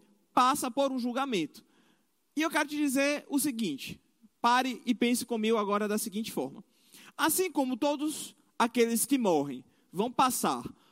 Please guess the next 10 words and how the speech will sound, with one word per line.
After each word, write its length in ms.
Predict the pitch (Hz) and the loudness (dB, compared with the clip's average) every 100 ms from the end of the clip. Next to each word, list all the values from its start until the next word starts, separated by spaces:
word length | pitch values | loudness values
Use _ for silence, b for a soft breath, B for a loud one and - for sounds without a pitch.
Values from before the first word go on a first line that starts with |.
| b - | b 2
por 340 | 202 165 170 - | 4 4 -4 -6
ressurreições 1400 | 165 262 339 339 320 269 220 - - 143 131 196 - - b b b b - | 2 2 2 -2 2 4 4 4 2 2 -4 -2 -2 -2 b b b b 2
em 120 | 226 | 2
suas 300 | 233 208 190 | 4 2 4
respectivas 1040 | 196 277 349 - 277 254 - 233 196 180 | 2 2 -4 -2 -2 -2 -4 0 0 0
ordens, 540 | 160 131 143 185 - - b b b b _ - | 0 -2 -4 -6 -6 -12 b b b b _ -4
todo 480 | 311 320 339 349 320 370 | 0 0 0 -2 -6 -2
juízo 520 | 359 311 226 202 220 | 0 2 2 2 2
também 540 | 285 269 226 175 208 b b b b _ - | 0 2 2 0 -2 b b b b _ -4
possui 640 | 294 - - 220 196 240 | 0 0 2 2 2 -2